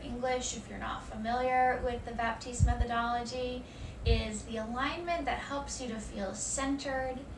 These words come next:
connected, and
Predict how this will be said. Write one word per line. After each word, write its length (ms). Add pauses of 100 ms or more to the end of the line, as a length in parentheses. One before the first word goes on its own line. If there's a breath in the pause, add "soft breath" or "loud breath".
(440 loud breath)
connected, 960 (640 loud breath)
and 680